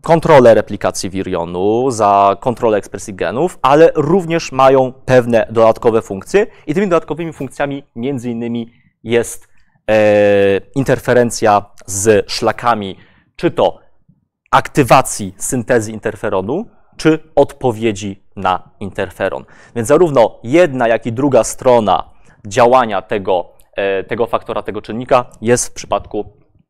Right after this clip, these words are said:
e, infekcji wirusem, e, zablokowana. W ogóle tak jest, taki fakt, że białka w wirusach są wielofunkcyjne, niezwykle wielofunkcyjne,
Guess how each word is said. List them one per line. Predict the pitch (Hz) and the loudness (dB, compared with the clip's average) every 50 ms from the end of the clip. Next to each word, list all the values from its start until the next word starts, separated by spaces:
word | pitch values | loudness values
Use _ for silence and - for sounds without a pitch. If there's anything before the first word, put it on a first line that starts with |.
| _ _ _ _ _ _ _ - - | _ _ _ _ _ _ _ -20 -8
e, | 127 127 113 107 101 104 | -2 0 0 0 0 -2
infekcji | - 123 117 107 - 117 98 - - - - 101 92 - _ _ _ _ _ - | -4 -8 -12 -8 -8 -8 -8 -8 -14 -14 -14 -14 -14 -14 _ _ _ _ _ -14
wirusem, | 101 123 123 113 110 101 - - 95 90 90 | -8 -6 -6 -6 -6 -10 -8 -8 -8 -8 -8
e, | 90 90 _ _ _ _ _ - 90 90 87 87 87 87 87 87 87 87 87 85 85 87 85 82 - | -12 -18 _ _ _ _ _ -16 -14 -12 -12 -12 -12 -12 -12 -12 -12 -12 -12 -12 -12 -14 -14 -14 -6
zablokowana. | 101 117 110 104 120 113 - 117 101 98 92 - - | -4 -4 -2 -2 -4 -4 -4 -4 -4 -4 -6 -8 -12
W | 135 | -8
ogóle | 156 185 220 214 | -2 0 0 0
tak | 202 - 208 202 - | 0 -2 -4 -2 0
jest, | 196 175 - - - - - - - - - | -2 -2 -2 -8 -16 -20 -20 -20 -20 -14 -8
taki | - 175 - - | -8 -8 -8 -8
fakt, | 147 - - - 196 202 185 143 123 113 | -14 -16 -2 2 2 4 4 2 -2 -6
że | 127 113 120 123 139 131 131 127 131 127 123 - - - - - _ - | -6 -6 -2 2 4 4 6 6 6 4 2 0 -8 -18 -20 -20 _ -12
białka | 107 117 147 156 180 185 - 160 139 | 0 4 4 6 6 6 4 2 2
w | 117 | 2
wirusach | 110 131 139 151 160 - - 151 139 127 - | -2 -4 -2 -2 -2 -2 0 0 0 0 -2
są | - - - - 143 135 135 131 131 127 123 123 123 120 120 120 113 113 110 104 | -6 -8 -4 0 2 4 4 4 4 4 2 2 0 0 -2 -4 -6 -6 -8 -6
wielofunkcyjne, | 98 117 151 156 147 131 - - 135 117 - - - 131 120 107 101 | 0 2 4 4 4 4 2 -4 -8 -8 -8 -6 -4 -4 -2 -2 -2
niezwykle | 101 113 127 113 123 123 160 - - 123 | -2 0 -2 -2 0 -2 -2 -2 -2 -2
wielofunkcyjne, | 117 123 120 117 - 120 113 - - 143 143 143 139 | -2 -4 -6 -6 -10 -12 -12 -8 -8 -4 0 0 -2